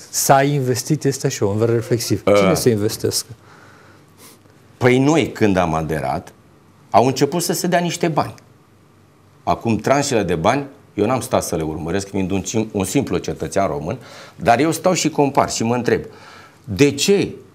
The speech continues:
Speaker 2: dacă Spania și Portugalia au aderat prin anii șaptezeci, dacă nu mă înșel, au reușit, când nu se alocau așa sume mari de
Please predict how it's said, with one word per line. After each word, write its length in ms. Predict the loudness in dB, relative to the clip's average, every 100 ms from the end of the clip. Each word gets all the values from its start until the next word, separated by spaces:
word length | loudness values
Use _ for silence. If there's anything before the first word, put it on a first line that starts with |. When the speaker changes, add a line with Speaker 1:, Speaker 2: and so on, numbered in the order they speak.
| _ -8
Speaker 2:
dacă 380 | -2 0 0 -2
Spania 480 | 0 0 0 0
și 180 | -2 -4
Portugalia 720 | -4 -4 -2 -2 -2 -4 -8 -8
au 220 | 0 0
aderat 520 | 0 0 0 0 -4 -8
prin 260 | -4 -2
anii 160 | -2 -4
șaptezeci, 640 | -4 -4 -4 -8 -8 -10
dacă 260 | -14 -14 -14
nu 100 | -14
mă 60 | -14
înșel, 320 | -12 -8 -10 -10 -20 _ _ -20 -20 -20 _ _ _ _ _ _ _
au 260 | 2 4 6
reușit, 600 | 4 4 2 -2 -4 -10 -20 _ _ _ _
când 220 | 0 2
nu 60 | 2
se 120 | 2
alocau 380 | 2 2 0 -2
așa 220 | -2 -4
sume 260 | -4 -6 -8
mari 260 | -8 -10
de 100 | -12